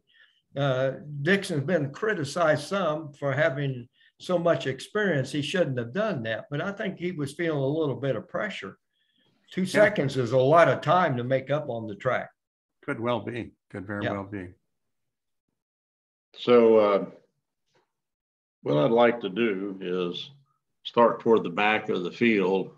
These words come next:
Speaker 3: and we'll look at the bottom thirty-three drivers, and we'll comment on any of the ones you, uh,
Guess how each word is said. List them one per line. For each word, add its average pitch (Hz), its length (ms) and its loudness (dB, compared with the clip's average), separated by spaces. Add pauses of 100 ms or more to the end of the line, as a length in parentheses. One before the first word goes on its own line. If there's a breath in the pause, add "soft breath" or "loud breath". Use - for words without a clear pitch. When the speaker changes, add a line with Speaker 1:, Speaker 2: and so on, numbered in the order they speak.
Speaker 3:
and 90 200 -6
we'll 98 200 -4
look 101 260 0
at 98 80 -12
the - 80 -10
bottom 98 720 2 (440)
thirty-three 101 1040 0
drivers, 92 800 2 (760)
and 92 200 -4
we'll 95 120 -4
comment 101 600 0
on 95 300 0
any 101 300 -2
of 95 180 2
the 92 100 -2
ones 101 340 -4
you, 104 420 -2 (720)
uh, - 520 -10